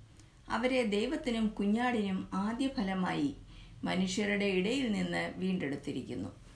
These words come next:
രക്ഷിക്കപ്പെട്ട നൂറ്റിനാൽപത്തിനാലായിരം വിശുദ്ധന്മാർക്ക് മൂന്ന് വിശേഷണങ്ങൾ ഇവിടെ കൊടുത്തിരിക്കുന്നു. ഒന്നാമതായി, സ്ത്രീകളോടുകൂടെ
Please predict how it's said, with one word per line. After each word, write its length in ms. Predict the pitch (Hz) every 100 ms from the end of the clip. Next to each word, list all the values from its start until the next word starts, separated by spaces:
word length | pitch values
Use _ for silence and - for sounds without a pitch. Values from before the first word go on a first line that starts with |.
| - - - - - - - - - - -
രക്ഷിക്കപ്പെട്ട 720 | 220 - 311 320 320 262 - 247 - - - - 196
നൂറ്റിനാൽപത്തിനാലായിരം 1300 | 226 240 269 262 254 262 254 247 233 226 226 220 202
വിശുദ്ധന്മാർക്ക് 960 | 185 202 233 226 214 190 185 202 202 -
മൂന്ന് 340 | 185 220 262 269
വിശേഷണങ്ങൾ 720 | 190 185 208 202 208 208 196
ഇവിടെ 200 | 185 202
കൊടുത്തിരിക്കുന്നു. 680 | - 226 233 190 - - - - - - - - - - -
ഒന്നാമതായി, 800 | 180 190 208 208 180 185 262 -
സ്ത്രീകളോടുകൂടെ 1300 | - 233 247 277 247 190 175 175 175 180 214 -